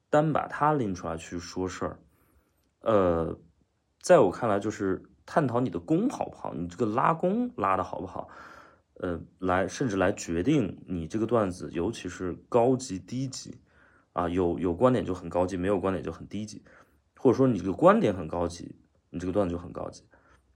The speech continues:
你这个观点不够高级，就是很，很粗略，那你的这个喜剧就很差，就这个在我看来是不对的，对吧？就像比如说两个人比武，肯定不是比谁的兵器好，对吧？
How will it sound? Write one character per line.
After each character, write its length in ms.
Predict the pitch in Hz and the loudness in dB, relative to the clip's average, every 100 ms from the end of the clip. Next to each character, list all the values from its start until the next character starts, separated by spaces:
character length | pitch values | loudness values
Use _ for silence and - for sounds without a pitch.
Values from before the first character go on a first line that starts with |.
| _ | _
你 80 | - | -2
这 60 | 101 | 0
个 60 | |
观 160 | 101 185 | 6 6
点 160 | 196 | 6
不 80 | 90 | 2
够 140 | 95 87 | 0 0
高 180 | 87 | 0
级， 220 | 87 - 50 - | -2 -6 -14 -12
就 120 | - | -10
是 60 | - | -8
很， 280 | - - - - | -10 -12 -14 -18
很 280 | - - 80 - _ | -16 -12 -12 -14 _
粗 280 | - - 104 | -20 -8 -2
略， 220 | 104 - - - - - - _ - | 0 0 -4 -18 -20 -20 -20 _ -2
那 180 | 104 | 0
你 240 | 95 82 65 | 2 -2 -6
的 180 | - 87 | -4 -4
这 320 | 82 - 87 | -4 -4 -4
个 240 | 87 87 87 | -4 -6 -8
喜 320 | 87 - 87 | -8 -8 -8
剧 320 | 85 117 92 | -6 -4 -4
就 200 | 87 92 | -4 -4
很 180 | 85 - | -6 -10
差， 340 | - - 82 - - - _ | -10 -8 -8 -10 -20 -20 _
就 100 | 98 | -10
这 320 | 90 - 208 | -2 4 6
个 160 | - - | 4 -2
在 140 | 98 | -6
我 80 | - | -8
看 160 | - - | -8 -12
来 120 | - | -10
是 160 | - - | -10 -12
不 100 | - | -10
对 220 | - 85 | -6 -6
的， 140 | - - _ _ _ - - | -6 -18 _ _ _ -20 -10
对 100 | - | -2
吧？ 100 | 92 | -2
就 140 | - 151 | 0 2
像 220 | 175 147 - - | 4 2 0 -4
比 80 | 98 | 0
如 60 | |
说 80 | 127 | 2
两 140 | 113 | 4
个 40 | 90 | 2
人 100 | 113 | -2
比 180 | 95 113 | -2 -4
武， 220 | 110 - - - _ - | -4 -10 -20 -20 _ -8
肯 280 | - 92 | -2 0
定 220 | 90 170 87 | 2 2 0
不 120 | 98 | -4
是 140 | 117 | -4
比 220 | - - - | -6 -8 -14
谁 260 | - 50 | -10 -8
的 260 | - 101 - - _ - | 0 0 0 -8 _ -2
兵 220 | 156 185 | 2 4
器 180 | - 98 | 2 -2
好， 300 | - - - - | -6 -14 -20 -6
对 120 | 98 | 0
吧？ 160 | 98 | 0